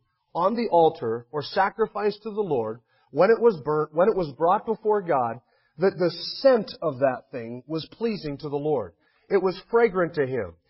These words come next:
It's a word that was used to describe Noah's sacrifice in the Old Testament in Genesis chapter eight. After he got off the boat, he offered to the Lord that sacrifice, eight twenty-one, I think it is. It was also used to describe all of the Levitical sacrifices and offerings in the book of Leviticus and Exodus.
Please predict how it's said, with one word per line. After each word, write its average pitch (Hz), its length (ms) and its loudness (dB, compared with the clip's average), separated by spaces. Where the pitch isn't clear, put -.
It's 175 160 -8
a 202 60 4
word 214 440 8
that 202 120 4
was 185 180 0
used 208 320 -4
to 196 80 -8
describe 180 460 2
Noah's 196 420 2
sacrifice 190 600 -2
in 160 60 -8
the 160 80 -2
Old 180 120 0
Testament 180 480 -4
in 135 80 -6
Genesis 170 500 -4
chapter 165 320 -4
eight. 170 260 -2
After 156 200 -8
he 139 80 -8
got 160 180 2
off 170 180 4
the 165 60 -6
boat, 170 240 2
he 147 100 -6
offered 160 360 -2
to 156 40 -12
the 160 60 -4
Lord 156 300 0
that 127 140 -4
sacrifice, 160 760 -4
eight 151 200 -8
twenty-one, 147 400 -8
I 147 40 -6
think 156 240 -12
it 151 60 -4
is. 160 140 -2
It 151 40 -12
was 160 160 -2
also 190 260 2
used 196 340 -2
to 185 80 -12
describe 175 500 -2
all 175 280 4
of 160 120 0
the 143 160 0
Levitical 190 840 2
sacrifices 185 840 -2
and 151 100 -4
offerings 175 580 -2
in 147 60 -8
the 139 60 -8
book 160 200 -4
of 147 100 -6
Leviticus 160 520 -6
and 120 100 -14
Exodus. 175 440 -10